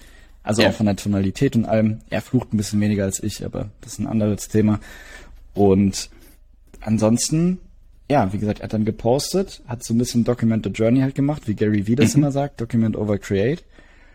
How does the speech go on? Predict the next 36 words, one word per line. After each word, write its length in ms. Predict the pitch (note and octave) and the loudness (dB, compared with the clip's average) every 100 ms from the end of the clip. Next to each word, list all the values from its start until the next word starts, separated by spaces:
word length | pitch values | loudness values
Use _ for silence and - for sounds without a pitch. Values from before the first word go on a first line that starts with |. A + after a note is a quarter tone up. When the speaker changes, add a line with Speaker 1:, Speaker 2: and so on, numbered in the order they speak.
| - _ - | -20 _ -4
Speaker 1:
Und 320 | A#2 A2+ A2+ A#2+ | 0 2 0 0
wie 60 | |
gesagt, 240 | A#2 B2 A#2+ | 2 2 2
mein 200 | B2+ C#3+ | 2 2
Ziel 240 | - C#3+ | 2 4
war 120 | B2+ | 4
es 120 | B2+ - | 2 0
dann 160 | A#2+ | 0
halt, 200 | A#2 A2+ - | 0 0 0
ey, 180 | C3 | 0
wenn 120 | C#3 C3 | 2 2
wir 60 | |
mal 120 | B2+ A#2+ | 2 2
ein 100 | A#2 | 0
Problem 440 | G2+ C#3+ D#3+ C3 | -2 0 2 2
haben 160 | A#2 A2+ | 0 2
bei 160 | G#2+ | 0
Facebook, 420 | G#2 A#2+ A#2+ B2 | 0 -2 -2 -4
Google 240 | - A#2+ A#2 | -2 2 2
oder 180 | G#2+ G#2 | 2 0
Amazon, 640 | D3+ C#3+ - B2 D3 F#3 - - | 0 -2 0 0 0 -2 -8 -12
bei 120 | - A2 | -2 2
den 400 | A#2 A#2 A#2 - - - | 4 4 2 -6 -10 -2
relevanten 460 | A2+ B2+ D#3 C3+ | 2 2 2 2
Leuten 420 | B2 C3 C3 C3 | 4 2 2 0
irgendwie 520 | A#2+ A#2+ A#2 A#2 A2+ A2+ - | 2 2 2 4 2 0 -8
bekannt 340 | B2 - E3 - | -8 -2 -2 -2
zu 100 | G2+ | -6
sein. 300 | F#2+ E2 F2+ | -4 -4 -8
Und 300 | - G#2 G#2 - | -8 -6 -6 -6
tatsächlich 480 | A2 C3 B2+ B2+ | -4 -2 -4 -2
war 120 | B2 C3+ | 2 0
es 100 | - | 2
dann 180 | A#2 | -2
echt 240 | A#2 C3+ - | 0 -6 0
so, 260 | B2 C3+ | 2 4